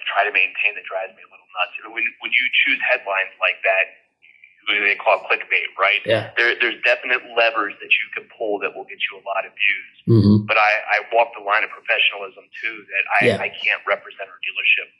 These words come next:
Speaker 1: poorly, right?
Speaker 2: Right.
Speaker 1: There's, there's levers that I won't pull on YouTube that
Speaker 2: Right.
Speaker 1: will bring bigger success than my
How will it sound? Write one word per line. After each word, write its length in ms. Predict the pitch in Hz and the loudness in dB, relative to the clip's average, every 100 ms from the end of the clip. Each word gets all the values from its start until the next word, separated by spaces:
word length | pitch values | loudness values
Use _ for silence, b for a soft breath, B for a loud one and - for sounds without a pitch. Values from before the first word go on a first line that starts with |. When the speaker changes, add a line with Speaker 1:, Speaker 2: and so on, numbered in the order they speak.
| _ _ _ | _ _ _
Speaker 1:
poorly, 400 | - 101 - - - _ | -10 -10 -12 -20 -20 _
right? 240 | 104 113 | 0 2
Speaker 2:
Right. 60 | 110 | 0
Speaker 1:
There's, 240 | 104 101 - - | -4 -6 -8 -6
there's 160 | 107 101 - _ | -6 -6 -12 _
levers 400 | 110 110 107 101 | 0 0 -2 -8
that 80 | 104 | 0
I 220 | 101 98 98 | 0 0 -4
won't 240 | 104 101 _ | -10 -10 _
pull 240 | - 98 - | -10 -10 -12
on 80 | _ | _
YouTube 400 | - - - - | -20 -16 -18 -4
that 40 | 98 | 4
Speaker 2:
Right. 160 | 104 101 | 6 6
Speaker 1:
will 80 | 113 | 4
bring 160 | 160 | 2
bigger 240 | - - - | -2 -4 -8
success 340 | - - - - - - | -18 -10 -10 -10 -14 -12
than 80 | 104 | -4
my 160 | 98 | -2